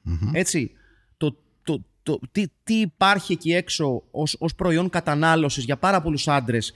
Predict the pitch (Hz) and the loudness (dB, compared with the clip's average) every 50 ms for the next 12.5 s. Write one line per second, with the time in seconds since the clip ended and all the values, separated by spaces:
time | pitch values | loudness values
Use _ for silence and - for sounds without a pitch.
0 | - - - - _ - 147 147 139 - - - 190 156 - - 196 185 170 - | -16 -20 -20 -14 _ -2 -2 -2 0 -2 -2 -2 -2 -2 -2 0 0 0 0 0
1 | - 156 147 151 156 170 170 147 139 - 135 160 151 143 131 139 156 165 170 165 | 0 0 2 4 4 4 2 2 -2 -6 -6 -4 -4 -2 0 2 4 4 2 2
2 | 151 131 113 117 104 110 120 120 120 123 131 127 - 170 226 - - - 87 80 | -2 -4 -4 -6 -6 -4 -2 0 0 0 0 0 0 -2 -2 -2 -6 -6 -6 -4
3 | 78 78 80 101 113 - _ _ _ - 190 - - 190 190 202 262 - 262 226 | -4 -2 -4 -4 -6 -10 _ _ _ 0 0 0 2 0 2 2 0 0 0 -2
4 | 190 - - 185 185 180 214 220 240 277 349 - - _ _ _ _ _ - 190 | 0 0 0 0 0 0 0 0 0 -2 -4 -8 -16 _ _ _ _ _ -2 0
5 | 233 233 196 160 110 - _ _ _ _ _ - 151 185 233 247 226 170 - - | 0 2 2 0 -2 -6 _ _ _ _ _ -2 2 4 4 4 4 2 4 4
6 | 180 180 175 - - 143 123 - - 143 151 151 - 185 196 185 160 135 - - | 4 4 4 2 0 -2 -4 -2 0 0 0 0 0 0 0 2 2 2 0 -4
7 | 127 101 117 151 151 156 160 190 240 254 254 - 151 120 95 - - _ _ _ | -6 0 0 2 4 4 4 4 2 2 0 0 -2 -2 -2 -4 -10 _ _ _
8 | _ _ _ _ _ - 151 139 - 139 131 - - 131 120 117 113 110 107 101 | _ _ _ _ _ -2 -2 -2 0 -2 -4 -2 0 0 0 2 2 2 0 0
9 | 98 95 - _ _ _ _ _ _ _ - 131 123 120 117 117 113 107 107 104 | -2 -4 -8 _ _ _ _ _ _ _ -2 0 2 2 2 2 2 0 0 -2
10 | 101 101 95 95 92 - 123 143 143 143 139 131 135 165 147 127 127 131 165 208 | -2 -4 -4 -6 -6 -2 0 0 2 2 2 2 0 0 -2 0 0 0 0 0
11 | 240 180 240 214 - 226 233 - 214 185 156 - 185 202 226 226 214 196 - 170 | 0 0 -2 -2 -2 -4 -4 -2 -2 -2 0 0 0 0 0 0 -2 -2 -2 -2
12 | 156 147 135 170 196 214 214 214 208 185 | -2 0 0 0 0 0 0 0 -2 -4